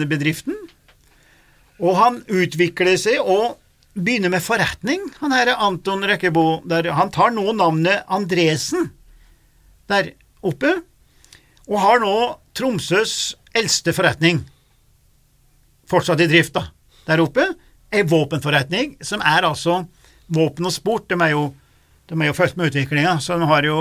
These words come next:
alt mulig moderne ting også, skulle du si, men de har egen våpenavdeling i kjelleren da. Eksperter på våpen, jakt og leverer over hele verden. Og mye går på internett der også, må jo bare følge med tiden. Så jeg har vært og snakket med familien, jeg.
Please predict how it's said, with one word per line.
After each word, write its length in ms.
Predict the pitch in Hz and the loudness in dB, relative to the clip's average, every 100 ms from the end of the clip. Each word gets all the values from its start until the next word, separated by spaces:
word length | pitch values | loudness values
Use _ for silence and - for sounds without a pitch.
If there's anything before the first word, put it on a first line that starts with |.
| 160 | 0
alt 840 | 139 135 - - - - - 143 170 | -2 -4 -10 -20 -20 -16 -6 -4 0
mulig 220 | 143 147 | 0 2
moderne 380 | 160 151 135 139 | 2 4 2 2
ting 160 | 165 160 | 0 2
også, 220 | 190 - - - | 0 -2 -14 -12
skulle 220 | - 170 | -2 0
du 80 | 147 | 0
si, 100 | 254 | -2
men 400 | 349 - - 170 | -2 -8 -6 0
de 80 | 160 | 2
har 140 | 170 - 190 | 0 0 0
egen 320 | 151 156 151 | 0 0 0
våpenavdeling 640 | 135 135 143 135 139 131 139 | -2 -2 -2 0 0 0 0
i 80 | |
kjelleren 380 | 143 139 131 131 | 0 -2 -2 -4
da. 80 | 131 - _ _ _ _ _ _ - | -8 -14 _ _ _ _ _ _ -4
Eksperter 560 | 185 - - 156 - 175 | -4 -2 0 0 0 -2
på 80 | 196 | 2
våpen, 400 | 190 - 247 302 - _ - | 2 2 -2 -4 -18 _ -8
jakt 540 | 151 220 - - - _ _ - | 0 0 0 -16 -20 _ _ -6
og 120 | 175 | 0
leverer 360 | 185 165 143 143 | 2 4 2 0
over 160 | 143 143 | 0 -2
hele 160 | 139 139 | -2 -4
verden. 320 | 123 139 - _ _ _ _ _ - | -8 -10 -18 _ _ _ _ _ -4
Og 80 | 165 | 0
mye 120 | 147 | 2
går 120 | 139 | 0
på 100 | 139 | -2
internett 380 | 139 139 143 156 - | -4 -2 -2 -2 -4
der 200 | 147 143 | -2 -2
også, 240 | 147 240 | -4 -2
må 160 | 247 143 | 0 0
jo 80 | 139 | 0
bare 180 | 147 139 | -2 -2
følge 160 | 147 143 | -2 -2
med 120 | 143 | 0
tiden. 320 | 160 180 370 - _ - - - - _ _ _ - - _ _ - | 0 0 -4 -10 _ -20 -20 -20 -20 _ _ _ -20 -20 _ _ -20
Så 340 | - - 247 247 | -4 6 8 8
jeg 80 | 214 | 6
har 120 | 220 | 6
vært 160 | 175 190 | 4 0
og 40 | |
snakket 320 | 180 165 156 | 0 0 -2
med 80 | 139 | -2
familien, 360 | 170 190 330 247 | -2 -2 0 2
jeg. 200 | 285 | 0